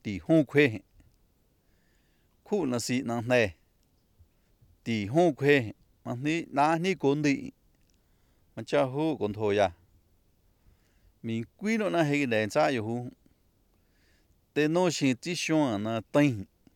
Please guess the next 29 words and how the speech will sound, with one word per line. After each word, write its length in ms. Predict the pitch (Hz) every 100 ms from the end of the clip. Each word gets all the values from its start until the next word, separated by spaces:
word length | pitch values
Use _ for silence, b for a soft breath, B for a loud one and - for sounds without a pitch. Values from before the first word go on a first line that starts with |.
| _ _ _ _ _ _ _ _ _ _ _ _
Hô 220 | 113 131
hô 160 | 131 165
cho 200 | - 151
mình 340 | 139 131 147 139
yêu 140 | 151
hô 140 | 156
là 120 | 139 127
mình. 380 | 135 135 104 - _ _ _ _ _ _ _ _ _ _ _ -
Chỉ 120 | 131 165
khe 340 | - 175 127 98
trong 200 | 131 139
thọ. 180 | 160 - _ _ _ _ _ _ _ _ _ _
Ê 180 | 110 107
ní 140 | 135 135
cái 100 | 151
hô 260 | 156 170
mà, 280 | 107 82 131
ê 140 | -
hay 140 | 95 113
khuê. 340 | 135 160 117 - _ _ _ _ _ - _ _ _ _ _ _ _ _ _ _ _ -
Đồ 100 | 104
gia 180 | 120
na 140 | 127 135
hạt 280 | 123 - -
kê 320 | 175 160 127 117
hay 160 | 123
có 140 | - 120 -
tổ 300 | 156 135 113
nó 140 | 139